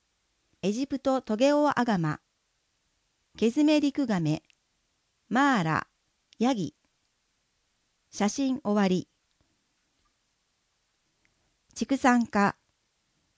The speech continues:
永遠の未完成を楽しむ動物園。野向ふれあい動物園は、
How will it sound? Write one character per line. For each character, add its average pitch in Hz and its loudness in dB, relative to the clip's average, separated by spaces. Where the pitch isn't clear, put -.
永 294 6
遠 294 6
の 277 6
未 240 4
完 285 4
成 220 2
を 190 4
楽 214 4
し 226 2
む 180 4
動 214 6
物 247 2
園。 156 6
野 208 4
向 233 4
ふ 202 2
れ 262 6
あ 294 6
い 285 4
動 277 4
物 277 0
園 202 4
は、 170 0